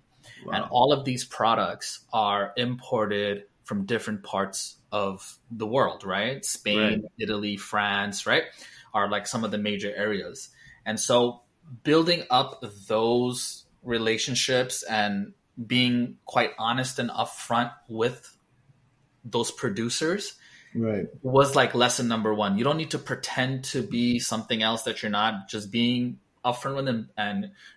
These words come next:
Speaker 2: nurturing those relationships is number one, right?
Speaker 1: Right.
Speaker 2: Because there is a lot of movement of product, meaning it, all of those products from all those different countries need to eventually end up in a port somewhere in Europe,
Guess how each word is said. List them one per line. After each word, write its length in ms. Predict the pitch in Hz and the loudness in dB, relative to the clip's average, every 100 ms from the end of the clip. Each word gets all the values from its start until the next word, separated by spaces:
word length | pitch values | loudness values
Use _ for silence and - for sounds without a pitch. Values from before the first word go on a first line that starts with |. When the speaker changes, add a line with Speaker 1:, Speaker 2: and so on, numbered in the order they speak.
| 117 | 0
Speaker 2:
nurturing 380 | 131 135 143 | 2 2 -2
those 140 | 131 123 | 0 0
relationships 480 | 113 113 113 117 98 | 0 -2 -4 -4 0
is 60 | |
number 260 | 113 113 110 | 0 2 0
one, 320 | 101 98 - | 0 -4 -6
right? 300 | 92 104 170 - 127 | -4 -2 -2 -4 -2
Speaker 1:
Right. 300 | 117 95 - - _ - - 131 | 0 -2 -4 -14 _ -20 -10 -4
Speaker 2:
Because 460 | 135 143 131 - - - _ 113 | 2 6 6 2 -10 -20 _ 4
there 160 | 139 | 6
is 220 | 160 160 151 | 8 8 8
a 60 | |
lot 220 | 131 120 | 8 8
of 160 | 123 117 | 6 2
movement 400 | 117 113 110 101 | -2 0 -2 -2
of 160 | 101 - | -4 -4
product, 560 | - 113 95 - - - - | 2 4 2 -8 -18 -20 -12
meaning 440 | 127 127 123 113 110 - - - | -2 2 2 2 -2 -16 -20 -4
it, 300 | 107 123 - - | 4 4 2 2
all 220 | 131 170 | 6 8
of 140 | 180 151 | 6 6
those 180 | 147 | 2
products 420 | - - 123 120 - | 2 2 4 4 -2
from 120 | 107 | -2
all 180 | 123 135 | 0 2
those 180 | 131 127 | 0 0
different 300 | 127 123 110 | -4 -4 -4
countries 540 | 120 117 - 110 107 | -6 -6 -6 -6 -4
need 200 | 113 110 | -6 -4
to 300 | 117 110 107 | -2 0 -2
eventually 560 | 110 113 117 117 117 - | -4 -4 -2 -2 -4 -2
end 200 | 120 127 | -2 0
up 160 | 123 127 | 0 0
in 140 | 120 | -2
a 60 | 107 | -2
port 440 | - - 131 131 | -2 2 2 2
somewhere 480 | - 127 127 147 151 | -2 0 2 6 6
in 140 | 151 | 6
Europe, 480 | 127 107 104 131 - | 4 4 2 0 -4